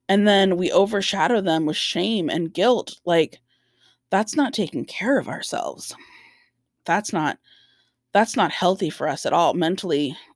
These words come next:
or physically. And so I would, you know, welcome you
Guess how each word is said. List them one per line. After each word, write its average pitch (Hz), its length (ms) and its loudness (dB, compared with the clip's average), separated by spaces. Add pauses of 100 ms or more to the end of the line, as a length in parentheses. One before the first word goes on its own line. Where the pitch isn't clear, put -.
or 202 140 4
physically. - 640 -8 (480)
And 175 480 2 (1120)
so - 300 2
I 180 440 6 (600)
would, 190 480 2
you 240 140 -6
know, 156 360 -4
welcome 208 560 0
you 156 400 -2